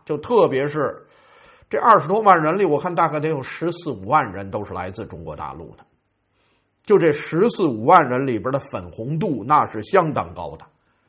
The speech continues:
那是相当高的啊。就这样，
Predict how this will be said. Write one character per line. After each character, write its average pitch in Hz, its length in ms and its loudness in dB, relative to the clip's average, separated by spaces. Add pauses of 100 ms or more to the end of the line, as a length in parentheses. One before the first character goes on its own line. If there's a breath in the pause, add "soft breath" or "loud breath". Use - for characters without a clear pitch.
(240)
那 135 200 0
是 107 180 -10
相 147 320 -2
当 90 240 -8
高 80 220 -10
的 78 100 -16
啊。 - 160 -16 (340)
就 254 200 -2
这 117 80 -4
样， 87 200 -12